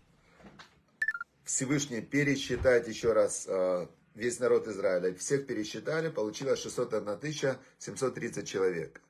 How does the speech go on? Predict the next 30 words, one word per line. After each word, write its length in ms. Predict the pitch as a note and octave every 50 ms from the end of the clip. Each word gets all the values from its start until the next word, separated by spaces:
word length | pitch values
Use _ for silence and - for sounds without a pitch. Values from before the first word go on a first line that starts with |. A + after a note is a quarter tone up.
| _ - - - _ _
Ровно 300 | - B2 C3+ C3 B2+ A#2
шестьсот 320 | - - - A#2 A#2 A2+
одна 140 | G#2 G#2 A2
тысяча 280 | G#2+ B2+ B2+ A#2+ G2 G2
семьсот 240 | G#2 - G#2+ G#2 -
тридцать 200 | G2 A2+ G#2+ -
человек. 300 | D#3 F#3 G#3 F#3 D#3+ -
И 20 |
вот 160 | D3 D#3+ D3+
сегодняшний 480 | - C3+ C#3+ D3 C#3 C3 A#2 - - A2
отрывок, 500 | A2+ A2+ B2+ F3 F3+ E3+ F3 F3 F3 - - - - - _ _ _ _ _ _ _
это 280 | - A#2+ A#2+ B2+ B2+ A#2+
мужчин 340 | A#2+ B2 B2 - E3+ D#3+
старше 360 | C#3+ - C#3+ C3 B2 - B2+ A2+
двадцати 400 | G#2 A2+ G#2+ - - - A2 F#2+
лет. 220 | F2 D2+ - - - _
«И 80 | B2 A#2+
сказал 420 | - - C#3 C#3+ G3 F#3+ F3+ E3+
Бог 300 | C#3+ A#2+ D3+ D#3 D3+ -
Моше, 480 | B2 B2 A#2 A#2 - A#2+ G2+ E2 C#2+ - - _
говоря, 540 | F#2 G2+ A#2 A#2 B2 A#2+ A2+ G2+ D#2+ - - - _ _ _ _ _ _ - - - - _ _
вот 260 | - A2+ C#3+ D#3 D#3 B2+
для 220 | C3+ C#3+ C#3 C3+
этих 540 | - - E3+ F#3+ G#3+ G#3+ D#3+ - A2+ E2 - - _
шестьсот 440 | - - A#2+ A#2 - D#3 C#3+ C#3 C#3
одна 200 | C3 A#2 C3 B2+
тысяча 360 | - C#3 B2 - A#2+ F#2 F2+
семьсот 340 | - A#2+ A#2 - C3 A#2+ -
тридцать 320 | G#2+ A2 G#2+ - G2+ F2+
человек 540 | - - G2 G2+ G2 F#2 D#2+ - - -